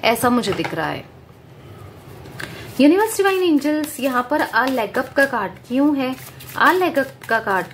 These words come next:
क्यों है? Knight of Cups, मेरे मुंह से Knight of Wands, उस समय Knight of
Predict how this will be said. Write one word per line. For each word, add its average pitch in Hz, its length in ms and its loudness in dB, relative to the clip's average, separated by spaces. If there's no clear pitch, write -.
क्यों 247 240 -2
है? 247 340 -2
Knight 311 320 2
of 349 260 0
Cups, 254 480 2
मेरे 269 300 2
मुंह - 800 -2
से 311 180 2
Knight 262 240 2
of 285 200 2
Wands, 247 360 2
उस 214 120 -8
समय 269 220 0
Knight 240 260 -2
of 277 240 -2